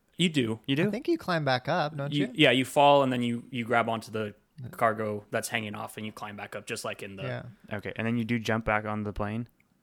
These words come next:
Speaker 1: Mm-hmm.
Speaker 3: I
Speaker 2: Okay.
Speaker 3: just,
Speaker 1: Yeah.
Speaker 3: I just,
Speaker 1: And then
Speaker 3: yeah. Sorry, go ahead.
Speaker 2: Okay.
Speaker 1: And then the, the plane rips apart and you fly out the side
Speaker 2: Right.
Speaker 1: instead of a sports car hitting you. The thing,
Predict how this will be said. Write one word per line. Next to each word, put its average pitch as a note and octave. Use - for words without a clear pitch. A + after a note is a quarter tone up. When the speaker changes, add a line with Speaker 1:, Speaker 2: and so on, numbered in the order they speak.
Speaker 1:
Mm-hmm. A2+
Speaker 3:
I F#2+
Speaker 2:
Okay. F#2+
Speaker 3:
just, F2+
Speaker 1:
Yeah. G2+
Speaker 3:
I F#3
just, A3
Speaker 1:
And C3+
then C#3+
Speaker 3:
yeah. A2+
Sorry, A#2
go A#2
ahead. B2+
Speaker 2:
Okay. C3+
Speaker 1:
And B2
then A#2+
the, A2+
the A#2
plane A2
rips A#2+
apart G#2+
and G#2+
you G2
fly G2+
out G2+
the -
side G2+
Speaker 2:
Right. F2
Speaker 1:
instead A2+
of G2
a G2
sports -
car G#2
hitting A2
you. A2
The D3
thing, F3+